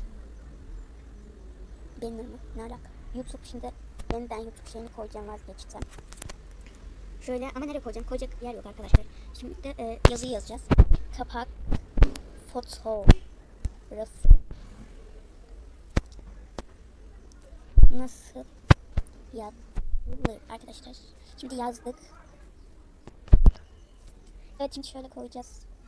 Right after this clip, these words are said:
Ama bir dakika arkadaşlar, lütfen. Bu şekli koymayacağım ben. Ben bunu koymayacağım, bir dakika arkadaşlar. Şöyle yapacağım.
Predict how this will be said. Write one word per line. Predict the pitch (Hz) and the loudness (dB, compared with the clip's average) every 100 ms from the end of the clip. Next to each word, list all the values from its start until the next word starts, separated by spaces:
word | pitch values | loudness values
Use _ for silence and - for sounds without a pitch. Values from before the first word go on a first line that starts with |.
| - - - - | -20 -20 -16 -10
Ama | 311 | -10
bir | 277 | -8
dakika | 254 240 | -10 -12
arkadaşlar, | 240 226 - 262 | -14 -14 -16 -18
lütfen. | 254 - 254 - - - - - - - - 294 | -18 -18 -20 -20 -20 -20 -20 -20 -20 -20 -18 -14
Bu | |
şekli | 294 285 | -12 -12
koymayacağım | 294 285 233 226 | -12 -14 -14 -16
ben. | 233 240 - - - | -18 -18 -20 -20 -10
Ben | 269 269 | -10 -10
bunu | 277 | -14
koymayacağım, | 277 240 233 | -16 -16 -18
bir | - | -18
dakika | - 226 | -18 -16
arkadaşlar. | 220 240 240 | -16 -16 -18
Şöyle | - 254 | -16 -16
yapacağım. | 240 - 254 | -16 -18 -18